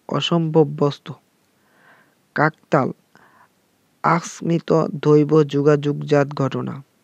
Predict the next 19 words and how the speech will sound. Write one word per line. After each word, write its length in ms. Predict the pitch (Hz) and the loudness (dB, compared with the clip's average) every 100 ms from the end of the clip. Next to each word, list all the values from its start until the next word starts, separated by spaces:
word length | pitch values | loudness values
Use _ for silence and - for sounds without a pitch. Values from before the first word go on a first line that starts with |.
| _ _ _ _ _ _ _ _ _ _ _ _ _ _ _ _ _ _ _ | _ _ _ _ _ _ _ _ _ _ _ _ _ _ _ _ _ _ _
কপাল 360 | - 139 160 170 | -6 2 2 2
ফেরা, 380 | - 131 139 202 269 | 0 -4 -4 -10 -16
সৌভাগ্য 680 | - 156 147 139 135 135 135 | -2 2 2 0 -4 -2 -2
লাভ, 200 | 127 - _ _ _ - - - _ - | -2 -4 _ _ _ -20 -20 -20 _ 0
কত 260 | 156 151 | 0 2
ধানে 320 | 170 160 151 156 | 2 2 0 0
কত 220 | 139 139 | -2 -2
চাল, 260 | 147 135 - - - | -2 -2 -4 -10 -10
হিসেব 300 | 143 - 160 - | -4 0 0 2
করে 220 | 151 143 | 2 2
চলা, 360 | 135 127 123 131 _ _ _ _ _ _ _ | 0 -6 -6 -14 _ _ _ _ _ _ _
কড়াই 420 | - 143 151 160 160 | -2 0 2 2 2
গন্ডল 520 | 147 147 143 131 123 - | 0 -2 -2 -4 -4 -4
পুরোপুরি, 580 | 139 143 143 156 131 127 _ _ _ _ _ _ - | 0 2 2 0 0 -6 _ _ _ _ _ _ -4
কান 260 | 143 156 160 | -2 0 -2
খাড়া 300 | - 143 139 | -4 -2 -2
করা, 320 | - 139 135 - | -2 -6 -6 -10
মনোযোগী 680 | 196 135 139 147 147 143 143 | -8 -4 0 0 0 -2 -2
হওয়া, 300 | 135 123 143 | -4 -8 -16